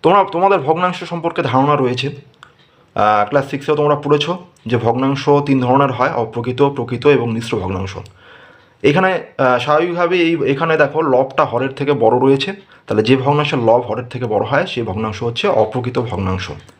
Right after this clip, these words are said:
তাহলে এই ধরনের সংখ্যা, এর আগে আমরা তিন ধরনের সংখ্যা সম্পর্কে পড়লাম, স্বাভাবিক সংখ্যা, অখণ্ড সংখ্যা এবং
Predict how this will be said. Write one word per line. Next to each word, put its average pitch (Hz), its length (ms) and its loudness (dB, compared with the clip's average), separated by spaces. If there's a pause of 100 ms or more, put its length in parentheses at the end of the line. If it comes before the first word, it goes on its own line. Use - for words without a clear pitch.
(380)
তাহলে 196 260 0
এই 220 200 2
ধরনের 190 300 2
সংখ্যা, 101 460 -4 (320)
এর 160 140 6
আগে 185 180 2
আমরা 175 280 0
তিন 165 300 -2
ধরনের 151 220 4
সংখ্যা 120 300 -4
সম্পর্কে 113 280 -2
পড়লাম, 87 360 0
স্বাভাবিক 123 460 0
সংখ্যা, 139 320 -4
অখণ্ড 123 360 -2
সংখ্যা 127 420 -6
এবং 123 280 -4